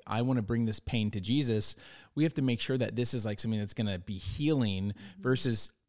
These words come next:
Speaker 1: if we get overwhelmed by the stuff that maybe, 'cause I know a lot of you have experienced pretty hard things.
Speaker 2: Mm-hmm.
Speaker 1: You just don't wanna be overwhelmed where you fall into a deeper place. So I guess just do that with sensitivity.
Speaker 2: Yeah.
Speaker 1: Um, yeah, just wanted to mention that.
Speaker 2: And with help, for sure.
Speaker 1: Yes, with help.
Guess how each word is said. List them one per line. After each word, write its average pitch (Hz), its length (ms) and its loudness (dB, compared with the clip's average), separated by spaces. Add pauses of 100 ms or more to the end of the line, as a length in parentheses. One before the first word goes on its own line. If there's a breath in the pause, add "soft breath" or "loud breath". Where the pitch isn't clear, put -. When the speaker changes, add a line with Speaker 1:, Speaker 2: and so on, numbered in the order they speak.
(100)
Speaker 1:
if - 240 -8
we 147 100 4
get 135 180 -4
overwhelmed 117 960 0 (160)
by 110 280 0
the 110 120 -6
stuff - 380 -6
that 98 120 -6
maybe, 107 320 -2 (160)
'cause 110 200 -2
I 107 80 -2
know 139 160 2
a - 20 2
lot 110 180 2
of 131 80 -2
you 107 60 0
have 98 80 -2
experienced 101 460 -4
pretty 113 160 -2
hard 101 180 -4
things. 123 500 -6
Speaker 2:
Mm-hmm. - 80 -18 (280 loud breath)
Speaker 1:
You 123 140 2
just 131 100 0
don't 175 100 2
wanna 135 240 0 (260)
be 139 200 -2
overwhelmed 120 500 2
where 123 100 4
you 117 60 4
fall 110 220 0
into 110 180 -4
a 95 40 -4
deeper 98 300 -6
place. 147 400 -2
So - 160 2
I 110 40 0
guess 135 200 0
just 131 200 -2
do 127 160 0
that 110 260 0
with 113 300 0
sensitivity. 101 920 -4 (140 soft breath)
Speaker 2:
Yeah. 190 320 -6
Speaker 1:
Um, 98 440 -6 (120)
yeah, - 140 -12 (120)
just - 160 -14
wanted 107 120 0
to 101 40 -4
mention 101 220 -6
that. - 160 -10 (100)
Speaker 2:
And 208 100 -10
with 202 120 -6
help, 214 260 -6 (220)
for 208 80 -10
sure. 254 140 -6
Speaker 1:
Yes, - 220 -10
with 110 120 -10
help. - 200 -8